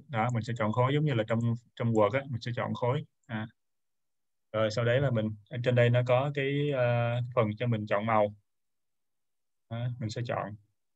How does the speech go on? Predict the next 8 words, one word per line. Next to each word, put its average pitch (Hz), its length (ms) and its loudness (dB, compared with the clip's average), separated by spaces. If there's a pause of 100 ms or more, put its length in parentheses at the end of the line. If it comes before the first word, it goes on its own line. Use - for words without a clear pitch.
(800)
Đó. 110 100 -8 (1800)
Chọn 101 140 -4
một 101 100 -8
cái 127 80 -6
màu 107 120 -4
bất 117 160 -4
kỳ. 101 300 -4 (3000)
À, 104 140 -8